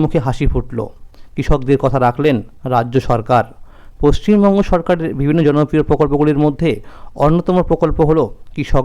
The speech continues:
বন্ধু প্রকল্প। এই প্রকল্পের মাধ্যমে রাজ্যের কৃষকদের বছরে দুইটি কিস্তিতে টাকা দিয়ে আর্থিকভাবে সহায়তা করে থাকে পশ্চিমবঙ্গ রাজ্য সরকার। কৃষক বন্ধু প্রকল্পে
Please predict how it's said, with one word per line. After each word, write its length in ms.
বন্ধু 240
প্রকল্প। 400
এই 100
প্রকল্পের 480
মাধ্যমে 420
রাজ্যের 400
কৃষকদের 480
বছরে 280
দুইটি 280
কিস্তিতে 340
টাকা 320
দিয়ে 140
আর্থিকভাবে 500
সহায়তা 420
করে 180
থাকে 280
পশ্চিমবঙ্গ 600
রাজ্য 260
সরকার। 360
কৃষক 300
বন্ধু 240
প্রকল্পে 280